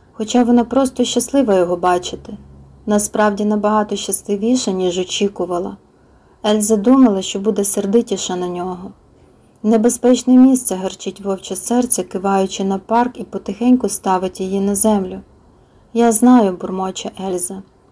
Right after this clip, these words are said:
"Більше ніколи", наказує він, і вона чує, що йому страшно. Ельза обіймає його за шию і шепоче "дякую" секретною мовою, перш ніж він встигає розпрямити своє величезне тіло.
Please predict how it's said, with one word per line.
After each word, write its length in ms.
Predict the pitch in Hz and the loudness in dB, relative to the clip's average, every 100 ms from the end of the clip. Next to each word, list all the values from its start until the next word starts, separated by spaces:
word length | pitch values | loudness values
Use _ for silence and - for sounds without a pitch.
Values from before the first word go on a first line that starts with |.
| _ | _
"Більше 420 | 196 233 233 - | 2 4 4 2
ніколи", 600 | 247 254 254 202 190 190 196 - | 2 2 0 -2 -2 -6 -12 -10
наказує 720 | 202 202 190 190 - 196 190 | -10 -4 -2 -2 -4 -4 -4
він, 280 | 190 240 240 - _ _ | 0 2 0 -2 _ _
і 80 | - | -4
вона 260 | 202 220 220 | 2 2 2
чує, 320 | - 254 247 | 2 4 4
що 240 | 208 - | 2 -4
йому 300 | 202 202 196 | -4 -2 -2
страшно. 640 | 196 - 196 190 190 - 190 - _ _ _ _ _ _ _ _ - - - - - | -2 -4 -2 -2 -4 -12 -16 -18 _ _ _ _ _ _ _ _ -20 -20 -20 -20 -4
Ельза 340 | 262 302 277 254 | 0 2 4 4
обіймає 520 | 220 226 233 254 240 | 6 4 6 6 6
його 240 | 220 214 | 4 2
за 180 | 226 220 | 0 0
шию 300 | 208 - 254 | -6 2 4
і 160 | 240 226 | 4 0
шепоче 560 | - 226 - 233 226 | -4 -6 0 0 0
"дякую" 460 | 202 247 262 254 196 | 0 2 2 2 -2
секретною 720 | - 202 - 208 202 208 202 | -2 -4 -2 -2 0 -2 2
мовою, 480 | 208 240 254 196 190 | 4 6 4 4 -2
перш 300 | 214 214 202 | -2 -2 -2
ніж 220 | 214 202 | -6 -6
він 100 | 214 | -4
встигає 560 | 208 - - 208 240 226 | -4 -4 -4 0 4 4
розпрямити 640 | 202 - - 214 208 208 196 | 2 -4 -2 0 2 0 -4
своє 380 | - 208 233 | -2 2 4
величезне 640 | 226 196 185 - 202 196 202 | 2 0 -6 -4 -4 -2 -4
тіло. 400 | 196 214 190 196 | -2 0 0 -4